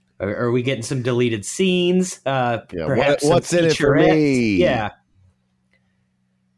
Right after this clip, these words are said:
Speaker 1: If, if I
Speaker 2: Yeah,
Speaker 1: could just
Speaker 2: you know
Speaker 1: watch
Speaker 2: what?
Speaker 1: ten hours of documentaries on how this movie was made, uh, th-, that would be just great.
Speaker 2: What are they doing now?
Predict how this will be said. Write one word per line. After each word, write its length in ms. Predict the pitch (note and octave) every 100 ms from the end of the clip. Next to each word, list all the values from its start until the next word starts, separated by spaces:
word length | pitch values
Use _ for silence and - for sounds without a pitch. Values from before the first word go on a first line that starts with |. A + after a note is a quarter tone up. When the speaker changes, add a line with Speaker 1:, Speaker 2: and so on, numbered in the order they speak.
| _
Speaker 1:
If, 220 | - A2+ -
if 160 | C3+
I 100 | C3
Speaker 2:
Yeah, 120 | C3+ G2+
Speaker 1:
could 80 | C#3
just 120 | C3
Speaker 2:
you 80 | E3
know 100 | A3
Speaker 1:
watch 100 | A3
Speaker 2:
what? 160 | G#3+ F#3+
Speaker 1:
ten 180 | G3+ F#3+
hours 420 | F#3 F3+ E3+ C3+
of 120 | D3+
documentaries 800 | C3+ D3+ D3+ C#3 D3 C#3+ A#2+ A2+ A#2+
on 80 |
how 300 | A2+ C3+ C3 B2
this 240 | B2 -
movie 260 | C#3 B2 A2+
was 200 | A2 G#2+
made, 400 | C3+ A#2+ G2 F2
uh, 340 | G2+ G#2+ G2+ F#2+
th-, 200 | G2 G#2+
that 200 | - B2+
would 140 | A2 F#2 _ _ _ _ _ G2+ G#2+
be 120 | G#2+
just 240 | G2+ A#2
great. 320 | - - G#2 - _ _ _ _ _ _ _ _ -
Speaker 2:
What 220 | E3 G#3+
are 100 | G#3+
they 160 | G#3 G#3
doing 420 | G3+ G#3+ F#3 G#2+
now? 340 | E2+ C#2 C2+